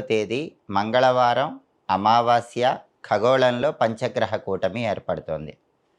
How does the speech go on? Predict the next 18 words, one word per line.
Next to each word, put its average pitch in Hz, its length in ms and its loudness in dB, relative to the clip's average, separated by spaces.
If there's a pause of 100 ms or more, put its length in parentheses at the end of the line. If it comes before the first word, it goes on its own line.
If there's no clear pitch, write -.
(680)
అమావాస్య, 160 880 4 (140)
పంచగ్రహ 139 520 -2 (140)
కూటమి 147 460 0 (320)
మంగళవారంతో 139 800 2 (120)
కలిసి 117 300 -2
వచ్చిన 107 260 -6 (120)
సందర్భంగా 120 680 0 (580)
ద్వాదశ 127 480 2 (160)
రాశులలో 127 560 2 (540)
ఏ 123 180 4 (140)
రాశుల 156 340 2 (140)
వారికి 151 400 0
ఇది 135 100 -4 (100)
విశేషమైన 156 640 0 (140)
అదృష్టాన్ని, 131 680 0 (260)
ఐశ్వర్యాన్ని 120 680 0
కలిగింపజేస్తుందో, 98 1040 -4 (680)
ఏ 110 100 4